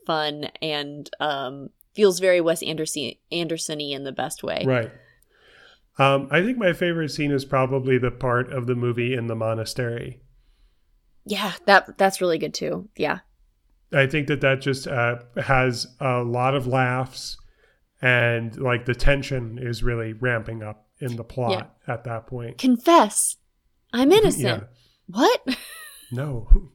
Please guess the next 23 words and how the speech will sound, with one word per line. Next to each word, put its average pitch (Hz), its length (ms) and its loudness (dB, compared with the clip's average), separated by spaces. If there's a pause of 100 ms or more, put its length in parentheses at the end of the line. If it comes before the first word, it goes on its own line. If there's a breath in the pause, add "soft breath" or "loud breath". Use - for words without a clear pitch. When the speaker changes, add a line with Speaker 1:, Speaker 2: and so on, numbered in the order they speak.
(840 loud breath)
Speaker 2:
Uh, 123 260 0
was 123 140 0
there 127 140 0
anything 127 240 -2
else 135 340 -6
on 131 220 -4
your 131 400 -2
checklist? 143 600 -10 (380)
Speaker 1:
I - 80 -18 (100)
think 247 140 -10
that's 254 220 -10
all 247 120 -8
I 240 100 -8
have. 233 520 -12 (380)
Speaker 2:
Great. 139 260 -4 (600)
Hey, 147 340 -2 (100)
we 135 160 0
only 143 180 0
got 131 200 -2
one 131 160 -2
movie 131 280 0
left. 117 440 -6 (840)
Speaker 1:
Yeah. 214 260 -2